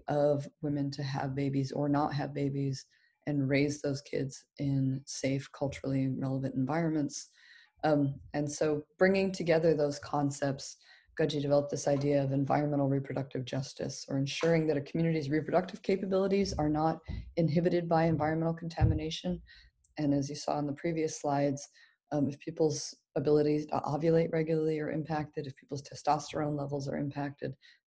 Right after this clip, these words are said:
then that's going to, um, inhibit people's reproductive capabilities.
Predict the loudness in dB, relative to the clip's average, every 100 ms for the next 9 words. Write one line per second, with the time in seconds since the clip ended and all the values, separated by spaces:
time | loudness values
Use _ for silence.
0 | -4 -2 -2 -6 -6 0 0 -2 -2 -2
1 | -2 -4 _ _ _ _ -4 -2 -2 -2
2 | -2 0 0 -2 -8 -6 -4 -2 -4 -2
3 | -2 -2 -8 -6 -6 -2 0 2 2 -2
4 | -4